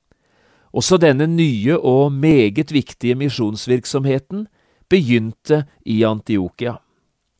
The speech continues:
Og det er dette siste vi leser om her i Apostelgjerningene tretten. Det første organiserte misjonsframstøtet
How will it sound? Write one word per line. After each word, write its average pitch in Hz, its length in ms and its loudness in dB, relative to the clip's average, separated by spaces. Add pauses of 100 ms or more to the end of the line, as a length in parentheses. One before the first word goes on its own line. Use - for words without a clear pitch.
(1120)
Og 170 140 0
det 196 80 4
er 190 80 6
dette 180 180 2
siste - 540 2
vi 185 100 6
leser 120 400 2
om 95 200 -4 (120)
her 123 220 2
i 139 100 4
Apostelgjerningene 120 1120 -2
tretten. 110 600 -6 (800)
Det 123 160 -2
første - 640 0
organiserte 131 960 2
misjonsframstøtet 131 1400 -2